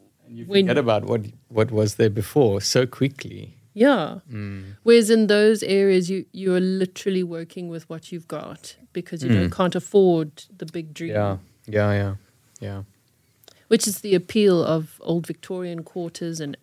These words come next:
Speaker 2: and medieval
Speaker 1: Yeah.
Speaker 2: quarters in other
Speaker 1: Yeah.
Speaker 2: cities, that resourceful, cobbled together
Speaker 1: Mm.
Speaker 2: beauty.
Speaker 1: Mm. Yeah, we've got plenty of it here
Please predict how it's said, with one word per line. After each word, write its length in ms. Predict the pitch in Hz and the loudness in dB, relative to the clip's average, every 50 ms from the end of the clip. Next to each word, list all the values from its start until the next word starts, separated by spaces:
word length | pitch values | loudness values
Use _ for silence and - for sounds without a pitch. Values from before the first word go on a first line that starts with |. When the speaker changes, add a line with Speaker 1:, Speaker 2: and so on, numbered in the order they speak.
| _ | _
Speaker 2:
and 180 | - 175 165 165 | -12 -8 -4 0
medieval 400 | 170 170 165 175 180 180 160 110 | 2 2 2 2 0 0 0 0
Speaker 1:
Yeah. 140 | 101 95 90 | 0 0 2
Speaker 2:
quarters 400 | 90 180 175 165 - 175 160 170 | 2 2 2 2 0 -6 -10 -10
in 120 | 165 165 | -10 -12
other 180 | 165 160 - 160 | -12 -12 -12 -10
Speaker 1:
Yeah. 240 | - - - 208 | -8 -4 -2 -2
Speaker 2:
cities, 300 | 202 202 170 165 160 - | 0 0 -2 -4 -6 -6
that 260 | - 160 156 151 - - _ - _ _ _ _ _ _ _ _ - | -2 -2 -2 -2 -4 -12 _ -20 _ _ _ _ _ _ _ _ -10
resourceful, 680 | 185 180 180 - - 202 190 185 180 - - 180 170 165 | -4 -2 0 0 2 2 2 0 0 -4 -8 -8 -12 -12
cobbled 480 | - - - 190 175 180 175 165 165 | -10 -4 -2 0 0 0 -2 -2 -6
together 760 | - - 180 - - 170 165 156 170 170 165 160 156 156 160 156 120 | -10 -14 -12 -4 0 0 0 2 2 0 0 0 0 -2 -4 -6 -8
Speaker 1:
Mm. 380 | 101 101 101 98 92 92 90 92 _ _ _ _ _ _ _ _ _ _ | -8 -10 -10 -10 -12 -14 -16 -20 _ _ _ _ _ _ _ _ _ _
Speaker 2:
beauty. 600 | - 190 190 185 175 180 - - - - - 160 _ - - | -8 -2 0 0 0 0 -4 -14 -14 -14 -16 -20 _ -14 -12
Speaker 1:
Mm. 340 | 110 107 98 98 95 95 98 - _ _ _ _ _ _ _ _ _ _ _ _ _ _ _ _ _ _ _ _ _ _ _ _ _ - | -10 -8 -8 -8 -10 -12 -14 -18 _ _ _ _ _ _ _ _ _ _ _ _ _ _ _ _ _ _ _ _ _ _ _ _ _ -2
Yeah, 140 | 131 131 117 | 0 2 2
we've 180 | 101 120 123 | 2 0 0
got 160 | - 101 90 - | -2 -4 -4 -4
plenty 380 | - - 95 95 107 - - | -8 -10 -10 -10 -10 -12 -12
of 120 | 92 87 92 | -12 -12 -14
it 140 | 85 - | -18 -18
here 260 | - - 92 95 95 | -14 -12 -12 -10 -10